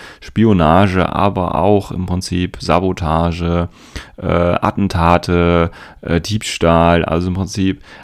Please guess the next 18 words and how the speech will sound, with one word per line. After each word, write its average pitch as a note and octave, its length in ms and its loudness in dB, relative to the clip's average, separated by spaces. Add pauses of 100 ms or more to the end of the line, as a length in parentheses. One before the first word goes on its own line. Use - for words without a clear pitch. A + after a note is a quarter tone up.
all G2+ 260 2
die A2 180 -4
Dinge, A2+ 380 -2
die, G2 300 0
äh, F2+ 340 0
zwar - 340 -2
auch A2+ 220 0
zum A2 240 -4
Geheimdienst G2+ 840 -4
zählen, A#2+ 460 -2
aber G2+ 220 -2
vielleicht F2+ 340 -2
nicht F#2+ 200 -6
unbedingt, F2+ 640 -4
äh, E2 220 -6
der E2+ 120 -6
normale E2+ 460 -4
Bürger, E2+ 500 -4